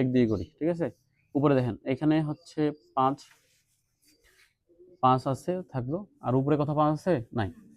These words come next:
পাঁচের উপরে কত আছে? সাত থাকলো, দুই। উপরে সাত, এখানে আর কত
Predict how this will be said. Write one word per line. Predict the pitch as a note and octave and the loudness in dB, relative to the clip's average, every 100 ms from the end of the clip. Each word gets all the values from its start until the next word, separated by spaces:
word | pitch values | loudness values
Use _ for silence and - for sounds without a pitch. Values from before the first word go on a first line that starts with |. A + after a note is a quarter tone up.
| - - - | -20 -12 -4
পাঁচের | B2+ C#3+ | 0 2
উপরে | C#3+ D3 | 2 0
কত | D3 | 0
আছে? | D3 G3 - | -4 -8 -6
সাত | A#2+ - _ _ _ | -4 -4 _ _ _
থাকলো, | - G#2+ G#2 _ _ _ _ - | -12 -10 -14 _ _ _ _ 0
দুই। | B2+ G2+ - - _ _ - _ _ _ - | 2 2 -2 -20 _ _ -20 _ _ _ -10
উপরে | B2+ B2+ | -6 -4
সাত, | B2 B2+ | -2 -2
এখানে | C#3+ D3 | 0 0
আর | |
কত | D3+ | -2